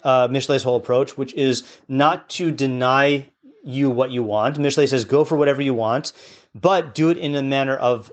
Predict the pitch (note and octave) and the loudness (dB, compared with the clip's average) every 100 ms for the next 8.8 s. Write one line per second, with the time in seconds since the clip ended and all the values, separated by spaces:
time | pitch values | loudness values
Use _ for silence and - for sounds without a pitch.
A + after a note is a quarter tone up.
0 | - C3 A#2+ - F#3+ D3+ A#2+ G#2 A#2+ A#2+ | -2 0 0 2 0 0 -4 -6 -4 -4
1 | B2 C#3+ D#3 B2 A2 A2 - - - C#3+ | 0 2 2 -2 -4 -10 -18 -18 -4 0
2 | D#3+ D#3+ C3 D#3+ C#3+ C#3+ - D3 B2+ C3+ | 2 2 2 0 0 -2 0 0 0 -2
3 | C3+ A#2+ B2+ A#2+ A#2+ A#2+ A#2+ C3 - C#3 | -4 -4 -2 0 2 2 0 -2 -2 -2
4 | C3+ D3+ B2+ C3 C3 B2+ D#3+ B2 A2+ C3+ | -2 -2 -2 -2 -4 -4 -2 -2 2 2
5 | C3+ - A2 A#2 C#3 F3 E3+ - _ C3+ | 0 -4 -6 0 2 2 -2 -16 _ 0
6 | C3 C#3 C#3+ C3 A#2 A2 B2 A#2 C#3 A#2+ | 2 2 0 0 0 2 2 2 -2 -4
7 | - A#2 - A2+ G2+ A#2 A2+ - - - | -2 -4 -4 -12 -10 -12 -12 -16 -12 0
8 | D3 C3 - - - C#3 D#3 | 2 2 -2 -20 -18 -6 -6